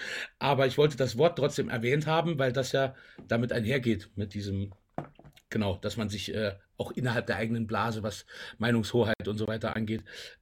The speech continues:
äh, nicht mehr sicher sein kann. Aber das sollte nur eine Randnotiz sein. Und wie du sagst, ja, die meisten Leute konzentrieren sich nur darauf. Also die wir bis jetzt gesprochen haben zu dem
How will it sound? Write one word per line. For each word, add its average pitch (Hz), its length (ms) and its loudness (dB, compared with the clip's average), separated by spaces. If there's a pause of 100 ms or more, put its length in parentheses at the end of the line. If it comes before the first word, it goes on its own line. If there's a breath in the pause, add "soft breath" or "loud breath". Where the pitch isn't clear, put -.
äh, - 160 0
nicht 110 200 0
mehr 113 120 2
sicher 107 260 -4
sein 104 220 -2
kann. 117 300 -2 (340 loud breath)
Aber 117 120 6
das 113 120 6
sollte 135 180 4
nur 143 100 4
eine 143 120 2
Randnotiz 123 480 0
sein. 120 260 0
Und 120 200 -2
wie 123 80 -4
du 127 100 0
sagst, 123 320 2
ja, 117 200 2 (220)
die 117 60 0
meisten 113 240 0
Leute 120 160 2
konzentrieren 123 500 0
sich 110 160 -4
nur 123 140 2
darauf. 110 440 -2 (920 soft breath)
Also 110 160 8
die 98 200 2
wir 110 120 10
bis 101 160 0
jetzt - 280 -2 (1600 loud breath)
gesprochen 92 540 0
haben 87 180 -4
zu - 120 -10
dem 87 200 -4